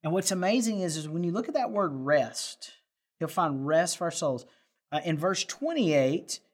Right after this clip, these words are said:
we see it's a verb that we, we will, like, we, we will find it. But then in verse twenty-nine, look at this.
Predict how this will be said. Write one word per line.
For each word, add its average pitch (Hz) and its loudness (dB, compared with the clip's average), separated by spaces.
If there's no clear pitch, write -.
we 175 2
see 226 0
it's 196 -4
a 170 0
verb 156 -2
that 160 4
we, 160 2
we 170 0
will, 185 0
like, 156 0
we, 160 -6
we 180 0
will 190 2
find 190 -2
it. 147 -8
But 160 -4
then 185 -2
in 170 -4
verse 185 -4
twenty-nine, 190 -4
look 175 -4
at 165 -12
this. 156 -2